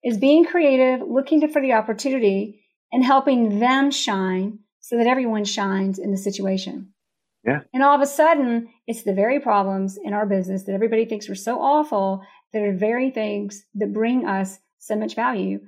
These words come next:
Speaker 1: and why you
Speaker 2: Yeah.
Speaker 1: bring so much value to every company you touch.
Speaker 2: Ah, thank you. I appreciate that. That means the world.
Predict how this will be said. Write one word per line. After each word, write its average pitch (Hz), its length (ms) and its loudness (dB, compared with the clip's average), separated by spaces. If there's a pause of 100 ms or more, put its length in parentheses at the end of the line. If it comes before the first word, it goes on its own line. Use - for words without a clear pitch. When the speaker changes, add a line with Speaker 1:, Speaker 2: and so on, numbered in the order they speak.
(240)
Speaker 1:
and 226 100 -4
why 220 120 0
you 214 140 2
Speaker 2:
Yeah. - 40 0
Speaker 1:
bring 196 240 -4
so 196 160 -8
much 196 200 -2
value 196 440 -6 (220)
to - 80 -6
every 247 160 -8
company 240 680 -4
you 208 140 -4
touch. 190 480 -6 (680)
Speaker 2:
Ah, 82 260 -10 (100)
thank 113 280 0
you. - 160 0 (160)
I 110 80 4
appreciate 110 480 0
that. 98 140 0
That 101 120 2
means 107 200 -6
the 104 100 4
world. 104 320 2